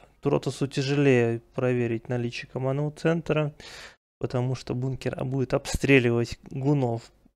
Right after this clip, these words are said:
очень сильно, когда они будут подходить к нему вплотную, чтобы посмотреть, что творится внутри натурала тирана. И также этот бункер прикрывает барак. Соответственно, гунам этот барак тоже обстреливать будет тяжело.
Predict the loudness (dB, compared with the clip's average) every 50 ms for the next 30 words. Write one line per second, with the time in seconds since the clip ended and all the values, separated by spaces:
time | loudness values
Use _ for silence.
0 | _ -4 -4 -4 -2 -4 -6 -6 -6 -8 -8 -4 -2 -2 -2 -2 -4 -6 -8 -6
1 | -4 -4 -2 -2 -4 -6 -6 -6 -8 -10 -12 -10 -10 -8 -4 -4 -4 -4 -4 -8
2 | -12 -12 -10 -8 -6 -6 -8 -10 _ -4 -4 -4 -4 -6 -6 -6 -6 -6 -8 -10
3 | -10 -10 -10 -10 -10 -12 -16 -12 -8 -6 -6 -6 -4 -4 -6 -6 -6 -10 -14 -10
4 | -6 -4 -4 -2 -4 -4 -6 -6 -6 -6 -6 -6 -8 -10 -16 -20 -20 -20 -20 -20
5 | -20 -20 -18 -16 -16 -14 -14 -16 -16 -12 -4 -4 -2 0 2 6 10 10 12 12
6 | 12 10 8 6 8 10 12 12 12 12 12 12 10 10 8 4 -2 -10 -18 -20
7 | -20 -20 -20 -20 _ _ _ _ _ _ -2 0 2 2 2 4 6 8 8 8
8 | 8 6 2 4 4 6 6 8 6 6 4 0 -4 -2 -2 -2 -2 -2 -4 -6
9 | -8 -4 -6 -6 -2 0 0 2 4 4 4 4 4 2 0 -2 -10 -20 -20 -20
10 | _ _ _ _ _ -2 2 4 6 6 6 6 4 2 0 -6 -16 _ -20 _
11 | _ _ _ _ _ _ _ -20 -12 -8 -8 -8 -8 -8 -6 -4 -4 -4 -2 -2
12 | -2 -2 0 0 2 2 0 -2 -4 -8 -10 -8 -4 -2 0 0 -2 -2 -6 -8
13 | -6 -6 -6 -8 -8 -8 -6 -4 -4 -4 -4 -6 -4 -4 -4 -4 -6 -8 -8 -8
14 | -6 -4 -4 -4 -2 -4 -6 -8 -10